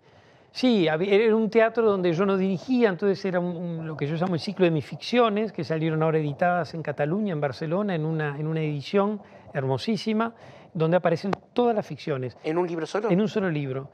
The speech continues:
Speaker 1: Están todas reunidas, este
Speaker 2: ¿En catalán?
Speaker 1: Eh, no, están en español, están en español. Que, que son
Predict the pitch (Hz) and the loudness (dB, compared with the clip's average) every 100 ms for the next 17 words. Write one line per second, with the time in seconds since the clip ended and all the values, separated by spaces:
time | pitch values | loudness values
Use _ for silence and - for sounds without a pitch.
0 | - - 160 143 190 185 208 214 226 226 | -20 -8 -4 0 2 2 2 2 2 2
1 | 233 262 - - 156 127 - 156 147 143 | 2 -2 -10 -6 -4 -4 -4 -4 -2 -4
2 | 135 - - 139 139 151 156 _ _ _ | -6 -12 -6 -2 -2 -4 -8 _ _ _
3 | - 170 170 214 175 127 196 190 160 156 | -2 0 4 2 2 -2 -2 -2 -2 -4
4 | 127 110 160 156 131 139 113 - - - | -4 -6 -6 -6 -6 -8 -10 -14 -20 -10
5 | 196 160 - 165 - 233 | -6 -4 0 0 0 -4